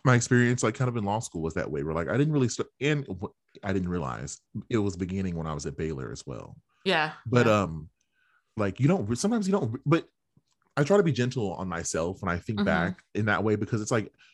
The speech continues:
Speaker 1: when you're a fish in water, you don't realize you're wet, you know? And, like,
Speaker 2: Mm-hmm.
Speaker 1: if I could go back and say, like, "Oh man, if I just understood what I was going through, I would have
Speaker 2: Mm-hmm.
Speaker 1: done this and that."
Speaker 2: Yeah,
Speaker 1: You know?
Speaker 2: right.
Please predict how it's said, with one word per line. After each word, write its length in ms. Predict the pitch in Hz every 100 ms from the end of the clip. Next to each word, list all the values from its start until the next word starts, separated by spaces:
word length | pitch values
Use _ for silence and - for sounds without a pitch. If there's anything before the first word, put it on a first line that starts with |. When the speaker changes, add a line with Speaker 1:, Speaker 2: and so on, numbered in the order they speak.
| _ _ _ _ _ _ _ _ -
Speaker 1:
when 220 | 101 143
you're 120 | 208
a 40 |
fish 220 | 202 175 170
in 100 | 135
water, 200 | 120 123
you 100 | 113
don't 140 | 113
realize 280 | 110 104 92
you're 120 | 87
wet, 260 | 78 64 -
you 120 | 139
know? 220 | 113 107 110
And, 160 | 110
like, 320 | 110 101 82 - _ 214
Speaker 2:
Mm-hmm. 260 | 202 190 185 _ _ _ _ _ _ _ -
Speaker 1:
if 120 | 143
I 100 | 143
could 120 | 139
go 140 | 120 120
back 240 | 120 127
and 160 | 107 98
say, 280 | 117 107 101
like, 360 | 87 82 - _ _ _ _ _ _ _ _ - -
"Oh 220 | 110 104
man, 400 | 104 107 95 85
if 80 | 80
I 160 | 120 123
just 200 | 123 -
understood 500 | 131 120 - - 117
what 100 | 107
I 80 | 98
was 180 | 90 -
going 320 | 85 85 104
through, 360 | - 110 113 117 - -
I 100 | 113 117
would 140 | 110
have 100 | 104
Speaker 2:
Mm-hmm. 20 |
Speaker 1:
done 200 | 101 98
this 180 | 101 95
and 100 | 95
that." 300 | 90 76 65 _ _ _ _
Speaker 2:
Yeah, 200 | 208 156
Speaker 1:
You 60 | 107
know? 60 |
Speaker 2:
right. 240 | 104 -